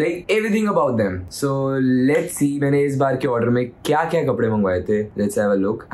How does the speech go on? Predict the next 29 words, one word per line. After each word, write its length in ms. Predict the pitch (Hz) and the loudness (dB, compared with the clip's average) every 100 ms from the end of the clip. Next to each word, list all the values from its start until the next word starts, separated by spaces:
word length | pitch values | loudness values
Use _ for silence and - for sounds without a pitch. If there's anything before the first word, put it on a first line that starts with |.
| 104 | -2
And 200 | 107 104 - - | 0 0 0 -2
I 40 | 147 | 0
guess 240 | 196 190 - 147 | 0 -2 -4 -4
उसमें 200 | 131 160 | -2 -2
से 100 | 165 | -2
मैंने 180 | 175 170 | 0 0
दो 160 | 135 123 | -2 -2
तीन 100 | 139 | -2
में 220 | 143 143 139 | 0 0 -2
स्टोरी 400 | - 127 120 127 | -2 0 0 0
या 80 | 123 | -2
पोस्ट 240 | 123 120 131 | -2 -2 -2
आपने 180 | 123 | 0
मुझे 180 | 123 123 | 0 0
देखा 260 | 113 104 - | 0 0 0
रहेगा, 300 | 196 185 - | 0 0 0
तो 140 | - | -2
आज 360 | - 143 165 185 | 0 0 0 0
मैं 80 | 170 | 0
आपको 180 | 151 | -2
प्रॉपर 380 | 165 151 127 151 | -2 -2 0 -2
से 80 | 151 | -2
उसका 240 | 143 156 139 110 | -4 -2 -2 0
डिटेल 640 | 110 107 107 131 135 123 - 98 | 0 0 0 0 2 0 -2 -4
वर्जन 360 | 110 101 110 113 | -2 0 0 0
दिखाऊंगा। 500 | 107 101 95 98 - - - | 0 0 0 -2 -4 -10 -18
So 240 | - - 104 98 - 107 107 | -10 -4 -2 -2 -2 0 0
let's 260 | 110 110 - - - - - - | 0 -4 -10 -10 -14 -18 -10 -4
go। 100 | 131 | 0